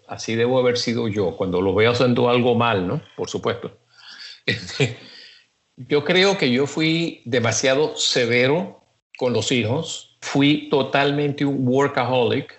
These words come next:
Para mí el trabajo, la compañía era primero que nada y que nadie. Y los, los muchachos crecieron, yo no me di cuenta, fuimos a la graduación de ba-, de bachiller y después de la, de la universidad, y yo, yo no me había dado cuenta, pues.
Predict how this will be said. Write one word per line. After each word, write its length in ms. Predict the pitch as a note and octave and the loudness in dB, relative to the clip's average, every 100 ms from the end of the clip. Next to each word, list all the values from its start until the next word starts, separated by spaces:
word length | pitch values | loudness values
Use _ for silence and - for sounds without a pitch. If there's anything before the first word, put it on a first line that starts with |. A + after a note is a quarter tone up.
| _ | _
Para 220 | - A2+ | -6 -2
mí 220 | A2+ A#2+ C3+ | 0 0 0
el 200 | C3+ A2 | -2 0
trabajo, 640 | A2+ A2 A#2+ B2+ D3 D3+ - | 0 2 2 0 -2 -4 -4
la 160 | A#2+ | -4
compañía 640 | A2 G#2+ A2 A2+ B2+ C#3+ D3 | -2 -2 0 0 0 0 0
era 320 | C3 B2 C#3+ - | 0 2 2 0
primero 540 | B2 A2+ A#2 C3 - | -2 2 2 0 0
que 120 | A#2 | -2
nada 440 | G#2+ A2 B2 D3 D#3 | 0 0 2 0 -2
y 140 | A#2 | -6
que 120 | A2 G2+ | -4 -4
nadie. 640 | G#2+ A2+ G#2+ B2+ F#3+ - _ _ | -2 -2 -2 -2 -4 -8 _ _
Y 500 | - B2 B2 A#2 - - | -2 0 2 0 -4 -6
los, 240 | B2+ A#2 G#2+ | -2 2 2
los 120 | G#2+ | 4
muchachos 520 | A2 A#2 B2+ B2 D#3+ D#3 | 4 4 4 2 0 0
crecieron, 840 | D3+ - D3 C#3 B2+ D#3 E3+ C3+ | 0 0 2 2 2 0 -2 -2
yo 100 | G2+ | 0
no 100 | G#2+ | 2
me 120 | A#2+ | 2
di 120 | A#2+ A#2+ | 0 0
cuenta, 500 | B2+ B2 A2 E3 D#3 | 0 2 2 -2 -2
fuimos 420 | A2 A2 B2+ C3 | -2 0 0 0
a 40 | |
la 140 | B2 G#2+ | 2 2
graduación 680 | A2 G#2+ A2 - A#2+ A#2 | 2 0 0 0 0 0
de 280 | B2+ C3 A#2+ | 0 2 2
ba-, 300 | A2+ A2 G#2+ | 2 2 2
de 120 | A2 | 2
bachiller 600 | A2+ A2 B2+ A2+ A#2+ D#3 | 2 0 -4 0 2 2
y 80 | C#3+ | 2
después 300 | G#2 - A#2+ | 0 2 0
de 120 | C3+ | 2
la, 60 | C3 | 2
de 220 | A#2 A2 | 2 2
la 120 | G#2+ | 0
universidad, 640 | G#2+ G#2 G#2 - A2 C#3+ F3 | 0 0 0 -2 0 2 0
y 100 | F#2+ | -2
yo, 800 | - - - _ - - G#2+ | -6 -14 -20 _ -8 -6 -4
yo 100 | G#2+ | 0
no 100 | A2+ | 2
me 100 | C3 | 2
había 120 | B2+ B2+ | 4 4
dado 280 | C3 A#2+ | 4 2
cuenta, 360 | - B2 F#2+ F2+ | 0 -2 -2 -8
pues. 140 | - | -12